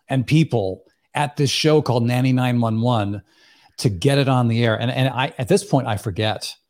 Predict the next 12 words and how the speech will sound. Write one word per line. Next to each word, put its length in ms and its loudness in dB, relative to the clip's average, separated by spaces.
whether 280 0
it 280 -2
was, 520 -6
whether 220 -2
it, 80 -2
whether 120 -2
they 100 -2
actually 360 -2
won 480 -4
or 140 -8
not. 420 -6
But, 320 -4